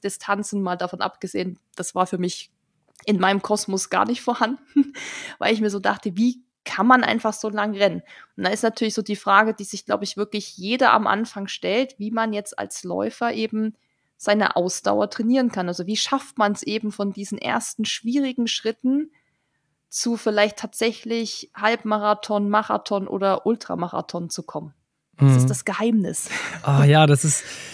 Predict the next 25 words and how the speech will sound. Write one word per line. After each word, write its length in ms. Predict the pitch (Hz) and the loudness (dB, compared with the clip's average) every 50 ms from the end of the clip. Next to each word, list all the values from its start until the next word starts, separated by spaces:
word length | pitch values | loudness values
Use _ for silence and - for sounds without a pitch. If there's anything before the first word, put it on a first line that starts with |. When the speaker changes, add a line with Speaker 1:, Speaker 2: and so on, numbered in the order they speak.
| - - - - _ | -18 -18 -20 -20 _
Speaker 2:
das 340 | - - 151 139 160 160 185 | -14 -8 2 6 6 8 8
ist 120 | 190 156 | 6 8
wirklich 300 | - 196 190 - 175 143 | 8 8 8 8 8 8
eine 100 | 170 156 | 8 8
sehr, 160 | 139 165 170 | 10 8 8
sehr 160 | 160 151 151 143 | 8 8 6 4
schwierige, 580 | - - 160 175 214 196 170 143 143 139 139 | 4 4 4 4 6 6 6 6 6 4 4
aber 300 | 131 135 135 139 135 135 | 4 6 6 6 6 6
natürlich 340 | 139 139 135 - 156 147 - | 4 2 2 2 0 2 2
auch 100 | 139 127 | 2 4
eine 100 | 139 139 | 4 4
sehr, 160 | 131 135 139 | 4 4 4
sehr 120 | 131 135 131 | 6 4 4
schöne 300 | - - 160 170 170 139 | 4 4 6 6 6 6
Frage, 540 | - - - 117 117 123 127 143 156 165 - - - - - - - - _ - | 4 4 4 4 6 6 6 4 4 2 0 -4 -20 -20 -20 -20 -20 -20 _ -4
weil 800 | 135 117 127 127 135 139 143 143 143 147 143 123 110 113 120 - _ _ _ _ | 2 6 6 8 8 8 8 8 8 6 6 4 0 -6 -14 -16 _ _ _ _
viele 320 | - - - 170 165 165 151 | -10 -2 2 6 6 6 6
sich 180 | 143 151 - | 6 2 0
vielleicht 320 | - - 143 139 139 135 - | 2 4 6 6 6 4 6
gar 140 | - 131 135 | 6 6 6
nicht 140 | 143 135 | 6 4
so 80 | - 135 | 2 0
vorstellen 480 | - - 143 143 156 - - 135 131 123 | 0 4 4 6 6 6 4 2 0 2
können, 200 | - 139 131 127 | 4 4 4 4
wie 160 | 127 123 | 4 2